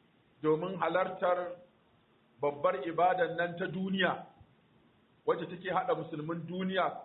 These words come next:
kaf guri guda, kowace ƙasa da wakilcinta a wajen wannan ibada ta aikin haji, wanda rukuni ne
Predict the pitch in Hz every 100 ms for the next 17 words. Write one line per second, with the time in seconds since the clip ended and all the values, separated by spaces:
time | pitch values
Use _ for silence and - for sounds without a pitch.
0 | - 247 247 196 202 208 160 160 143 -
1 | - - _ _ _ _ _ _ 190 196
2 | 190 165 175 180 180 160 160 180 170 170
3 | 160 - 131 - - _ _ _ - -
4 | 131 156 165 175 185 185 175 151 156 170
5 | 180 - 165 160 156 - - _ _ -
6 | 165 175 - 165 143 175 170 175 170 170
7 | - - - - 415 - 147 170 165 156
8 | 175 175 160 175 175